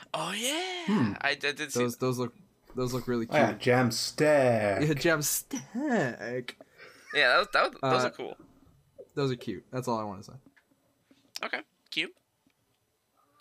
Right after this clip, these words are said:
Speaker 2: Um, I'm really looking forward to the Invitational. Um,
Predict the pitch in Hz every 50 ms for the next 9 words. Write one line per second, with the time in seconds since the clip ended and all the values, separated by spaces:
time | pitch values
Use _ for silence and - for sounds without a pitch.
0 | _ _ - 135 147 226 277 285 294 294 294 262 233 - - - 127 143 160 170
1 | 170 170 160 147 127 - 113 123 135 127 131 127 123 139 123 120 - 131 131 127
2 | - 127 120 117 117 117 117 - - 127 135 135 - - 147 147 147 147 147 143
3 | 139 - 120 117 120 123 123 123 123 120